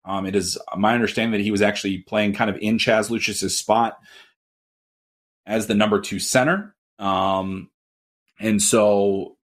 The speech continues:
that suggests to me that he's gonna be on the team. I think he'll probably end up playing further down the lineup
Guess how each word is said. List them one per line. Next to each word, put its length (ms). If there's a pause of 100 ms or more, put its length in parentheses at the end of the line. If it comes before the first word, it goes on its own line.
that 460 (880)
suggests 540
to 40
me 120
that 100
he's 160
gonna 120
be 120
on 100
the 80
team. 320
I 60
think 180
he'll 100
probably 280
end 80
up 100
playing 220
further 220
down 200
the 60
lineup 460